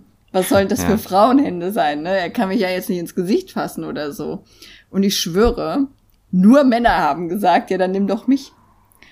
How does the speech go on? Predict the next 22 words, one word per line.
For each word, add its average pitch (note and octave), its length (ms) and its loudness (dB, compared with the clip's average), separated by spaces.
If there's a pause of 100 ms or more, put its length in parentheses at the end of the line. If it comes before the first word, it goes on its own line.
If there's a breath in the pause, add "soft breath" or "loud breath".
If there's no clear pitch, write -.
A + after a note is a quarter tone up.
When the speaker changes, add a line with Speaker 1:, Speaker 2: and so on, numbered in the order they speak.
(240 soft breath)
Speaker 1:
Wo G#3+ 100 4
ich B3+ 120 2
mir A3 100 4
dann G3+ 120 2
dachte, G#3+ 240 4
„Was G#3 160 2
habt A#3 160 0
ihr - 60 2
denn A3 140 4
für A#3 120 -2
eine G3 140 6
Speaker 2:
<laughs> F#3 40 0
Speaker 1:
Selbstwahrnehmung, G3 920 0
bitteschön? - 520 -4
Was - 140 -2
sollen A3 160 0
das G#3 120 -2
denn G3+ 120 0
Speaker 2:
Ja. F#3 80 0
Speaker 1:
für G#3 60 2
Hebammenfinger F3 840 -2
sein?“ D3+ 400 -4